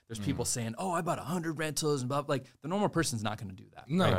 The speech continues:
Speaker 2: of course
Speaker 1: So the
Speaker 2: not.
Speaker 1: normal person, when they hear that, they think, "I'm not ever gonna be a real estate investor."
Speaker 2: Mm-hmm.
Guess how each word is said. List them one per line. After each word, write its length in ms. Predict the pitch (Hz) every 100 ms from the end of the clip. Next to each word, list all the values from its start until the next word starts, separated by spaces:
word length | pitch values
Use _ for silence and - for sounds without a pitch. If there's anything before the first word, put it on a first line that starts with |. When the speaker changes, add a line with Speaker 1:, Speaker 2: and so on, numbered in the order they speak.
| 85
Speaker 2:
of 40 |
course 180 | - 120
Speaker 1:
So 40 | 139
the 40 |
Speaker 2:
not. 80 | 139
Speaker 1:
normal 240 | 196 175
person, 480 | 98 160 156 113 113
when 100 | 117
they 100 | 117
hear 220 | 113 175
that, 160 | 127 123
they 80 | 123
think, 240 | 123 113 -
"I'm 220 | 117 151
not 180 | 135 117
ever 160 | 117
gonna 140 | 117 110
be 100 | 107
a 60 |
real 160 | 104 104
estate 180 | - 98
investor." 400 | 95 - - 101
Speaker 2:
Mm-hmm. 140 | 110